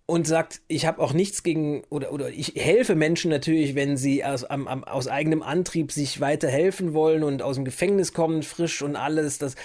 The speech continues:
da konnte ich danach fast schon nicht mehr sagen, "Nein, ich kauf dir kein Abo ab." Und ich hab ihn eins abgekauft.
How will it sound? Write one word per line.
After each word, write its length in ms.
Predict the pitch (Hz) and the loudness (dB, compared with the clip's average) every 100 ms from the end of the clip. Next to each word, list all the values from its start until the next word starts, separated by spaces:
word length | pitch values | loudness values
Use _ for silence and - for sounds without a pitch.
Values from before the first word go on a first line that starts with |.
| - - - _ - | -16 -18 -20 _ -4
da 100 | 139 | -4
konnte 440 | - - 320 320 | -2 0 0 2
ich 200 | 262 - | 0 0
danach 480 | 202 180 160 165 - | 0 0 0 -2 -4
fast 540 | - - - 285 - | -8 -6 -4 -4 -6
schon 200 | - 202 | -2 0
nicht 300 | 196 214 - | 2 0 -2
mehr 160 | 180 160 | -4 -2
sagen, 340 | 156 156 160 | 0 0 2
"Nein, 220 | 160 180 196 | 2 2 0
ich 100 | - | 0
kauf 220 | 185 - | -4 0
dir 120 | 190 | -2
kein 400 | - 277 285 214 | -2 -2 -2 -2
Abo 340 | 120 123 123 | -6 -2 -4
ab." 240 | 85 - - | -4 -10 -10
Und 120 | 147 | -4
ich 200 | 160 - | -2 0
hab 120 | 277 | 0
ihn 140 | 262 160 | 2 0
eins 180 | 120 - | -2 -6
abgekauft. 800 | - - - - - - - | -10 -12 -16 -16 -18 -18 -20